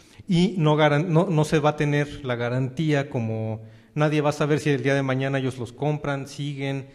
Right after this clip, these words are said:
cambian su formato, se vuelven cerrados, etcétera, ¿no? Entonces, es mejor tratar de mantener los sistemas, este,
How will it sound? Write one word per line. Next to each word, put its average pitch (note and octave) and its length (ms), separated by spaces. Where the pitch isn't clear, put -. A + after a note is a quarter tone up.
cambian C3+ 300
su A#2+ 100
formato, C3+ 560
se C3+ 100
vuelven B2 280
cerrados, B2 680
etcétera, G#2+ 580
¿no? D3+ 180
Entonces, D#3+ 440
es F3 140
mejor D#3+ 540
tratar D#3+ 420
de F3 80
mantener C#3 680
los C3 140
sistemas, C3+ 680
este, G#2 600